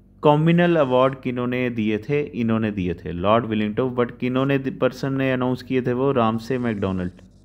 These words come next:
ठीक है, रामसे मैकडोनल्ड ने क्या किए थे, कॉम्युनल अवार्ड्स जो है दिए थे। थर्ड राउंड टेबल कॉन्फ्रेंस भी, ज-, मतलब कि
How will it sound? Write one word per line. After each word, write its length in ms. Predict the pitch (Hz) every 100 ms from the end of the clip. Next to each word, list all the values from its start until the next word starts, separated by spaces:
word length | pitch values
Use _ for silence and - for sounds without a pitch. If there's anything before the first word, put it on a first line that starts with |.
| - - _ _ _ _ -
ठीक 160 | 135 156
है, 80 | 147
रामसे 580 | 117 117 117 117 - 147
मैकडोनल्ड 880 | 131 107 107 107 107 110 131 143 135
ने 260 | 117 120 120
क्या 240 | 120 113
किए 320 | 104 - 98
थे, 200 | 95 139 170 - - - - _ - - - - - - - - - -
कॉम्युनल 420 | - 135 147 147 123
अवार्ड्स 360 | 110 110 110
जो 140 | 104 117
है 80 |
दिए 240 | 117 98 92
थे। 180 | 87 85
थर्ड 380 | - 147 151
राउंड 220 | 143 135 131
टेबल 200 | 131 127
कॉन्फ्रेंस 480 | 123 117 127 127 135
भी, 200 | 135 131
ज-, 140 | 123
मतलब 340 | 120 117 139
कि 180 | 135 143